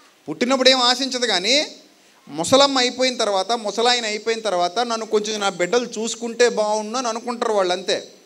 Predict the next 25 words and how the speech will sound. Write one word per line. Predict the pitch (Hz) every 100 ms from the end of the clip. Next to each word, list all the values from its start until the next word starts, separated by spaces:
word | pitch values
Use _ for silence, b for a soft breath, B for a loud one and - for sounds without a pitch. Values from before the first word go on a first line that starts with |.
| _ _ _ b b b
అది | - 165
కూడా | 226 240
ఏదో | 233 233
మేళ్ళ | 214 214 226
మిద్దులు | 233 220 208 226
కావాలనుకోరు, | 220 220 214 214 214 202
ఏదో | 175 202
కాసింత | 202 185 190 185 180
కడుపుకి | 175 185 196
తిండి, | 190 180 202 254 - - _ _ _ _ 196
కాసిన్ని | 185 - 185
మందులు | 175 165 180 190
రోగం | 170 165 170 170
వస్తే. | 156 - 147 - - _ _ _ _ _ _ _ 139
అలా | 170 196
ఏమైనా | 180 202 240
మా | 240 220
పిల్లలు | 208 190 208
మమ్మల్ని | 214 208 196 196
చూసుకుంటే | 196 208 208 208
బాగుండని | 190 190 196 202
వృద్ధాప్యంలోకి | 175 160 175 202 202 202 190
వెళ్ళాక | 190 190 190
అనుకుంటారు, | 175 185 175 165
కానీ | 143 180 170 143